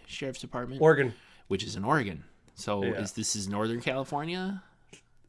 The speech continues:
Speaker 2: And
Speaker 1: Medford County is
Speaker 2: with
Speaker 1: not
Speaker 2: a
Speaker 1: a county. Medford is a town in Jackson County in Oregon.
Speaker 2: Okay, then
Speaker 1: I
Speaker 2: there you
Speaker 1: looked it
Speaker 2: go.
Speaker 1: up.
Speaker 2: See, smart.
Speaker 1: Uh-huh.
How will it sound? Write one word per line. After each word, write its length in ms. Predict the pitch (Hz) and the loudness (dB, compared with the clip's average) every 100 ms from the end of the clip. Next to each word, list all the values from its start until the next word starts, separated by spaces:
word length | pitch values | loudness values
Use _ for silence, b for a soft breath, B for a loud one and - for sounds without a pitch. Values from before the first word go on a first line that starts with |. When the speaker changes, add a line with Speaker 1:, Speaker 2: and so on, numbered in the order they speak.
| _ - | _ 6
Speaker 2:
And 140 | 135 | 8
Speaker 1:
Medford 280 | 185 165 120 | 10 10 6
County 360 | - 113 113 104 | 4 2 4 10
is 60 | |
Speaker 2:
with 120 | 208 120 | 12 12
Speaker 1:
not 120 | 190 | 12
Speaker 2:
a 20 | |
Speaker 1:
a 40 | |
county. 360 | 151 127 113 92 | 10 2 2 0
Medford 400 | 98 117 120 120 | 2 0 2 0
is 80 | 104 | 0
a 40 | |
town 400 | 95 - 139 131 | -4 4 4 6
in 220 | 110 101 92 | 2 0 0
Jackson 420 | 135 165 - 98 | 0 -2 -4 -6
County 400 | 107 92 78 - | -6 -6 -8 -12
in 160 | - 95 | -10 -8
Oregon. 360 | 90 87 73 78 | -6 -8 -10 4
Speaker 2:
Okay, 280 | 185 165 151 | 8 12 12
then 120 | 147 | 10
Speaker 1:
I 20 | |
Speaker 2:
there 140 | 147 143 | 8 8
you 60 | 143 | 8
Speaker 1:
looked 100 | 139 | 8
it 20 | |
Speaker 2:
go. 160 | 139 123 | 8 8
Speaker 1:
up. 120 | B B B B - | B B B B -4
Speaker 2:
See, 300 | - 214 254 | 8 10 10
smart. 600 | - 233 285 233 131 - | 8 10 12 12 12 6
Speaker 1:
Uh-huh. 600 | 120 107 98 101 104 165 | 2 2 2 4 6 4